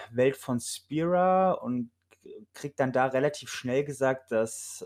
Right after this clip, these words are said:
ähm, sein Sanakant, was er kennt, seit tausend Jahren jetzt schon zerstört ist, dass es keine Technologisierung mehr gibt oder dass sie halt verpönt wird von der, von der,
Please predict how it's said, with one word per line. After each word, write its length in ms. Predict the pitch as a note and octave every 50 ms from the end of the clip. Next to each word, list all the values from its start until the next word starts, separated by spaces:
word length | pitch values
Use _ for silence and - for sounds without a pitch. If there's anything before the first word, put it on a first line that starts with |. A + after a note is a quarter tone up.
| -
ähm, 480 | - G#2 G#2 G#2 G#2+ G#2+ G#2+ G#2+ A2 A2
sein 380 | - A#2+ A#2+ C3 C#3+ D3 C#3
Sanakant, 680 | B2+ - C3 B2+ C3+ D3 C#3+ - - D3+ C#3+ C#3+ C3 -
was 140 | A#2+ -
er 140 | - - A2
kennt, 420 | G#3+ - - C3+ D3 D#3+ D#3 D3+ -
seit 600 | - - A#2+ A#2+ A#2 A#2+ A#2 A#2 - - - _ _ _ _ _ _ -
tausend 360 | - - - C3+ C#3 C3+ B2
Jahren 340 | B2 B2+ A#2+ B2+ C3 C3 C3
jetzt 160 | B2+ A#2+ -
schon 320 | - - B2+ A#2+ A#2+ A#2 - _ - - - - - - _
zerstört 600 | - - - B2+ - - - C#3 D3+ F#3+ F#3+ -
ist, 400 | - E3+ E3+ E3+ E3+ - - -
dass 300 | - A#2+ A#2+ - - -
es 280 | - - G#2+ A2+ - -
keine 360 | - C3+ C3 C3 C3 C3 B2
Technologisierung 1080 | - - - C3 - - C3+ B2 B2 A#2+ A#2 B2 A#2 A2+ C3+ F3+ G3+ G3 E3 D3+ D3 D3
mehr 140 | D3 C3+ C3
gibt 400 | C3 - C#3+ C#3 C#3+ _ - -
oder 220 | - G#2 A2+ A2
dass 220 | G#2+ G#2+ G#2 -
sie 120 | - A2+ G#2
halt 140 | G#2 G#2 -
verpönt 520 | - A2 G2+ - - - D3+ D#3 D3+ -
wird 100 | - C3
von 220 | - - B2 G#2+ A2
der, 320 | A2 A2 A2 G#2 G2+ G#2
von 200 | - - A2+ G#2+
der, 240 | G#2 G#2 G#2 G#2 -